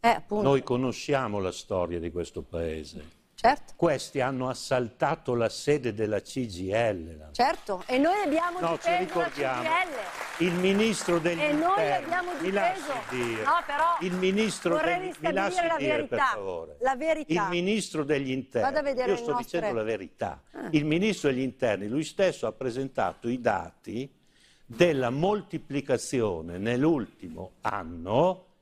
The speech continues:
Speaker 2: delle pratiche, diciamo, delle scritte, delle manifestazioni, dei fenomeni di antisemitismo.
Speaker 1: Sì.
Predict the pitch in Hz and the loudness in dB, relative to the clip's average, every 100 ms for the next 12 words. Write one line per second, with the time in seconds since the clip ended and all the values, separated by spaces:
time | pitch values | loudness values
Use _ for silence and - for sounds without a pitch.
0 | _ _ _ - 120 151 190 208 220 214 | _ _ _ -18 0 4 4 2 -2 -2
1 | 208 - _ _ _ - 123 127 - 131 | -4 -4 _ _ _ -2 0 -2 -6 -8
2 | - 165 117 101 - 107 143 143 107 101 | 0 0 0 -4 0 2 2 2 0 0
3 | 98 - - 131 156 - - 92 98 95 | -2 -4 2 4 4 0 -6 -6 -4 -4
4 | 98 98 - 147 160 123 95 101 127 113 | -6 -8 -2 2 2 0 -4 -4 -2 -4
5 | - 185 160 120 113 113 110 110 - - | -2 0 2 0 -2 -6 -8 -12 -20 -4
6 | 123 143 110 98 101 - 92 92 76 87 | 2 2 2 -6 -10 -10 -8 -10 -10 -10
7 | 82 80 82 82 - - 208 | -10 -8 -10 -10 -16 -6 -4